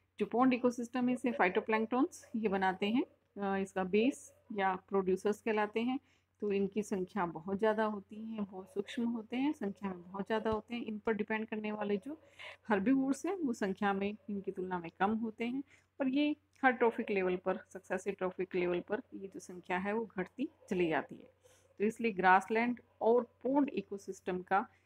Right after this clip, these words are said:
जो संख्या का pyramid है वो हमेशा सीधा होता है। फिर बात करते हैं हम, अ, forest ecosystem की। तो forest ecosystem में जो base है, जो producers हैं, वो number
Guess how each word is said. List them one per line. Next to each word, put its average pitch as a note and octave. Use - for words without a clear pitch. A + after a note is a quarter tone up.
जो G#3
संख्या A#3
का D#4
pyramid F#3
है G#3
वो G3
हमेशा F#3
सीधा G#3+
होता D#3+
है। D3
फिर D#4
बात C4
करते C#4+
हैं D#4
हम, C#4
अ, G3+
forest C#4
ecosystem C#4
की। D4
तो C#4+
forest D4
ecosystem C4
में C4
जो A#3+
base A3
है, -
जो G#3+
producers A#3+
हैं, D4+
वो C#4+
number G3+